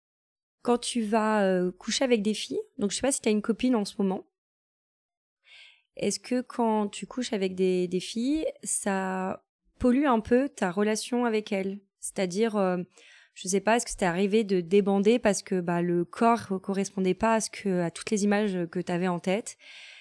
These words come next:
Ou, euh, est-ce que tes attentes lors d'une relation, euh, sexuelle, elles sont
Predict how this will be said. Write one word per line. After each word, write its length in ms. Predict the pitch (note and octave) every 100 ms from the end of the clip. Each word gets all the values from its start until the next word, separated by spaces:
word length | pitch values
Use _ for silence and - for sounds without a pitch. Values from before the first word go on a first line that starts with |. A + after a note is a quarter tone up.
| - _ -
Ou, 300 | G3+ G3+ G3+
euh, 180 | G3 F#3 -
est-ce 160 | G3
que 80 | -
tes 300 | A3+ G3+ F#3+
attentes 640 | G#3 G#3 A3+ A#3+ A#3+ - - _
lors 220 | - F#3 F3
d'une 160 | F#3
relation, 640 | E3+ G3 F#3+ F#3 - G#3 G3
euh, 60 |
sexuelle, 560 | E3+ F#3+ - G#3 G3+ G#3+
elles 140 | F3
sont 340 | E3+ - F3